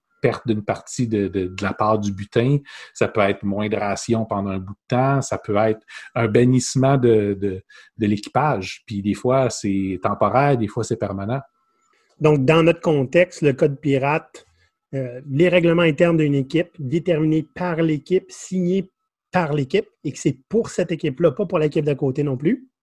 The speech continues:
Speaker 1: Exact.
Speaker 2: Puis, euh, ça sert essentiellement à déterminer comment est-ce qu'on travaille dans cette équipe-là.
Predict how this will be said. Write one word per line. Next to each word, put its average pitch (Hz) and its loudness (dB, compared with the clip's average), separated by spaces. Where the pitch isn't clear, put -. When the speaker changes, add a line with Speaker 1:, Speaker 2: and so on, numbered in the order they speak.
Speaker 1:
Exact. 135 2
Speaker 2:
Puis, 165 -2
euh, 143 4
ça 139 0
sert 175 4
essentiellement 160 0
à 180 2
déterminer 143 0
comment 160 0
est-ce 180 -2
qu'on 151 -2
travaille 156 -2
dans 143 -2
cette - -10
équipe-là. 147 -4